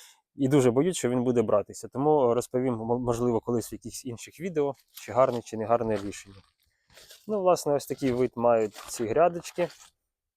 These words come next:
Одна грядка звичайна і дві грядки, е, з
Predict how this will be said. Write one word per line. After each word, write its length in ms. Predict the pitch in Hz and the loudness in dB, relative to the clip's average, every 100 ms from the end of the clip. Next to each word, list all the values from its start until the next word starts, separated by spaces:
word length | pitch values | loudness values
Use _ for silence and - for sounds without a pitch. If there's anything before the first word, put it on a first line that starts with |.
| _ _ - _ - _ _ _ _ - - - - _ - - - - - _ _ _ _ _ _ - - - - - - - _ _ _ | _ _ -20 _ -20 _ _ _ _ -20 -20 -20 -20 _ -20 -18 -18 -20 -20 _ _ _ _ _ _ -18 -16 -18 -20 -20 -20 -20 _ _ _
Одна 280 | 117 117 131 | -2 4 4
грядка 360 | 120 113 - 107 | 6 4 2 -4
звичайна 640 | 107 - 156 170 160 151 - - - - | -4 2 4 4 2 -4 -8 -20 -20 -10
і 100 | 117 | -8
дві 220 | 110 147 | -4 -2
грядки, 560 | 113 131 - 117 113 110 107 | 0 0 -2 -6 -6 -6 -6
е, 140 | 104 | -6
з 360 | 101 107 117 | -6 0 0